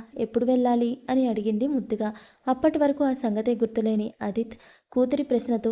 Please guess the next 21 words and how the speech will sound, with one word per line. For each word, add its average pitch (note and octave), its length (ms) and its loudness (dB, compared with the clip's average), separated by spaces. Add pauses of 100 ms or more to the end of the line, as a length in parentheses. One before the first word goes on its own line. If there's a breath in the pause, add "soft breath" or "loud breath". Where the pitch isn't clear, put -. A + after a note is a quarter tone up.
(140)
ఆ A3+ 60 -2
బుజ్జిదాని A3+ 500 -2
కళ్ళల్లో A3 380 0
పార్టీ A3 320 -4
కోసం A3+ 300 -2
కనిపిస్తున్న G#3+ 540 -4 (100)
ఎక్సైట్‌మెంట్‌ని A3 720 -4
చూసి A3 360 -6 (500 loud breath)
అప్పటి D#4+ 320 0
వరకు C#4+ 280 2
ఉన్న A3+ 160 4
టెన్షన్స్ A3+ 500 -2
అన్ని A3 140 0
పక్కన A3 280 -4
పెట్టేసి G#3+ 500 -4 (500 loud breath)
కూతుర్ని A#3 460 4
ఎత్తుకొని A3 440 -2 (300 loud breath)
తన C#4+ 180 4
వార్డ్‌రోబ్ A#3 440 2
దగ్గరకు A3+ 380 -2
తీసుకెళ్ళి A3 500 -2